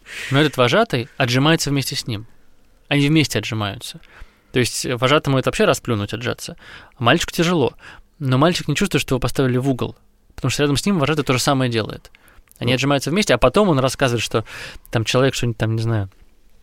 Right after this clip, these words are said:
Speaker 1: уже сам подходит, говорит: «Слушай, там, пойдем поотжимаемся вместе», мальчик
Speaker 2: Да.
Speaker 1: говорит вожатому.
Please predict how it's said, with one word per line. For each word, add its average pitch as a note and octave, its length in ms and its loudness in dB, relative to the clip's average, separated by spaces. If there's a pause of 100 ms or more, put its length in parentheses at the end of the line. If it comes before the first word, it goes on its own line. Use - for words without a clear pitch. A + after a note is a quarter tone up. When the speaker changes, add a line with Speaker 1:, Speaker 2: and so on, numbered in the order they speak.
(560)
Speaker 1:
уже B2+ 140 2
сам C3+ 160 4
подходит, D#3+ 240 0
говорит: A#2+ 140 -4
«Слушай, A2 220 -2
там, A2 260 -6
пойдем D3+ 220 0
поотжимаемся G#2+ 580 -2
вместе», A2 320 -8
мальчик A#2+ 240 -6
Speaker 2:
Да. B2+ 60 -6
Speaker 1:
говорит A2 220 -4
вожатому. A#2 420 -6